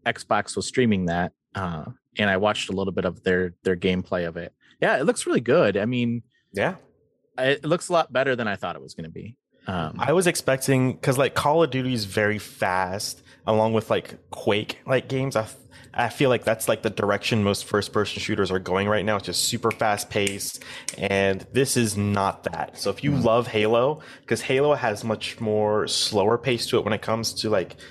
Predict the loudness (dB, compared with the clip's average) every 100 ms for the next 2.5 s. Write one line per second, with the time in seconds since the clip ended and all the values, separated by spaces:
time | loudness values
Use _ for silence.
0 | -12 -4 -4 -2 0 2 0 0 -2 -2
1 | 0 0 2 0 0 0 0 -2 -2 -2
2 | -2 0 0 0 -2